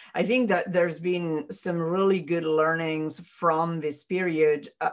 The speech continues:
around how not just the resilient kids are, um, but how they help each other, how, you know, school wasn't just teachers to student, but student to student. And this is something that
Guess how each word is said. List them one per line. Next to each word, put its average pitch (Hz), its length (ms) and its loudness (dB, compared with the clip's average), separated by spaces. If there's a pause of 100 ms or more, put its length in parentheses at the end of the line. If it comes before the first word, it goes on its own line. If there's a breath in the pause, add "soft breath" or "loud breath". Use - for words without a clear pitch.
around 160 640 2
how 165 580 2
not 185 240 -4
just 214 160 -6
the 170 80 -8
resilient 156 640 -4
kids 156 280 -6
are, 156 360 -2 (340 loud breath)
um, 151 320 2 (180)
but 175 300 0
how 175 480 2
they 175 320 2
help 151 380 -6 (160)
each 156 220 -8
other, - 340 -6
how, 156 580 2
you 170 140 -4
know, 151 100 -4
school 180 380 -4
wasn't 160 440 2
just 156 320 -2
teachers 170 380 -6
to - 100 -12
student, 156 460 -6
but 156 80 -6
student 156 460 -6
to 151 80 -12
student. 160 520 -4
And 175 180 -6
this 180 180 -2
is 170 120 -8
something 165 420 -2
that 151 240 0